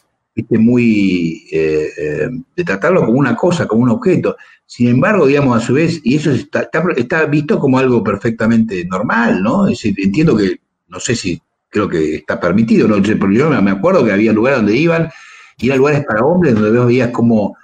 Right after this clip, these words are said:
bailaban las, eh, la, la, las chicas, así, eh.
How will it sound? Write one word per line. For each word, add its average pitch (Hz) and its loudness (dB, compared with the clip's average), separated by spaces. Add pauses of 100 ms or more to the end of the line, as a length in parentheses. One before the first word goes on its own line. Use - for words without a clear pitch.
(240)
bailaban 117 0
las, - -6
eh, 90 -10
la, 90 -14 (400)
la, 170 -2
las - -2
chicas, 170 0
así, 107 0
eh. 98 2